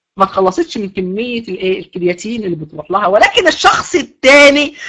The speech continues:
أنا قلت له: "أنت طبيعي ليه؟" لأن كان بادي ماس بيلدينج، ده راجل بيلعب حديد،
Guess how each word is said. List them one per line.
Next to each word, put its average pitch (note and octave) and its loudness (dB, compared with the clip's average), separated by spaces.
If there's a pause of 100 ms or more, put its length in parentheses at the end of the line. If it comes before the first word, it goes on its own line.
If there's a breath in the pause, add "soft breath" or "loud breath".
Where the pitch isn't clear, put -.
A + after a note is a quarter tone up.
أنا C4 2
قلت C4+ 4
له: G#4 6
"أنت G4+ 2
طبيعي D#4+ 6
ليه؟" C4+ 6 (380 loud breath)
لأن F4+ 2
كان B3 0
بادي C#4 4
ماس C4+ -2
بيلدينج، G3 -6
ده G#3 0
راجل C#4+ 2
بيلعب C4+ 4
حديد، A#3+ 4